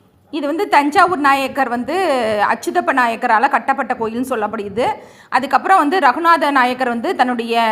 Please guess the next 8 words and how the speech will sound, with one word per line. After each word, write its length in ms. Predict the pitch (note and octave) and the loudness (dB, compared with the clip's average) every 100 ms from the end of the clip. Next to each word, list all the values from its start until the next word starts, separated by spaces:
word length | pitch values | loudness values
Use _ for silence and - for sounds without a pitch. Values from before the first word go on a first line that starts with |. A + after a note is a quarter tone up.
| G#3+ A3 | -2 -2
போரினுடைய 480 | C#4+ D4+ D4 C4 | 0 2 0 -2
வெற்றியினுடைய, 600 | A3+ A3 D4+ D4+ C#4 A#3 A3+ G#3+ G#3 G#3+ - - | -4 -6 -4 -4 -2 -2 -2 0 -2 -6 -20 -12
அம், 560 | - A3+ A3 A3 G#3+ G3+ | -4 -4 -4 -6 -10 -6
வெற்றியை 280 | A#3 F4+ F4+ | -4 -2 0
கொண்டாடும் 400 | C4+ C#4+ D4 C4 | 2 4 2 0
விதமா 220 | B3+ D4 | 0 2
என்ன 160 | C#4+ | 2
பண்ணியிருக்காருன்னா, 600 | C#4 C4 A#3 A#3 A3 C#4 | 0 -2 2 2 2 0